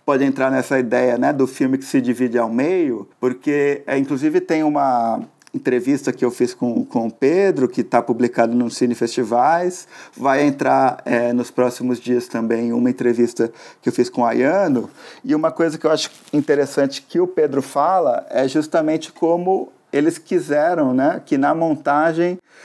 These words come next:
fosse dado o mesmo tempo pras imagens do Cadu e pras imagens que foram feitas pelos cineastas, né, com o Cadu. Então, se você for pegar o filme,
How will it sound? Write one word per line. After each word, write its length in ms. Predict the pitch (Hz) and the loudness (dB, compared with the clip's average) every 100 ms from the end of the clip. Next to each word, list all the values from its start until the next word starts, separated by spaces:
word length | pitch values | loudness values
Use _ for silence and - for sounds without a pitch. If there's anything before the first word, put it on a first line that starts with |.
| - | -12
fosse 360 | - 160 151 | -2 -2 0
dado 280 | 160 147 151 | 0 0 2
o 40 | 147 | 2
mesmo 360 | 165 196 214 | 0 0 -4
tempo 420 | - 165 156 156 | -2 0 0 0
pras 260 | - 139 135 | 0 0 0
imagens 520 | 131 131 156 175 180 | 0 2 0 -2 -2
do 100 | 175 | -2
Cadu 640 | - 147 120 135 180 214 - | 0 -2 -2 0 0 -2 -4
e 100 | 156 | -4
pras 260 | 156 156 151 | 0 -2 0
imagens 500 | 151 139 143 151 147 | 0 0 0 -2 -4
que 340 | - 151 160 156 | -2 0 0 -4
foram 260 | - 139 147 | -4 -2 -2
feitas 640 | - 135 135 143 135 - - | 0 0 2 0 -2 -4 -2
pelos 260 | 151 302 | 0 0
cineastas, 680 | 330 165 285 117 - - 104 | 0 0 2 0 -2 -8 -2
né, 160 | 120 | -2
com 360 | 135 - 135 143 | -2 0 0 0
o 40 | |
Cadu. 480 | 131 151 117 117 107 - _ | 0 -2 0 -2 -2 -10 _
Então, 380 | 131 113 131 135 | -6 -4 0 0
se 140 | 135 | 0
você 640 | 143 143 - 143 143 139 - - | 0 -2 0 2 2 0 -4 -2
for 160 | 143 | -2
pegar 340 | 135 139 131 135 | 2 0 2 0
o 60 | |
filme, 580 | 131 - 135 151 170 180 | -2 -2 0 2 0 -2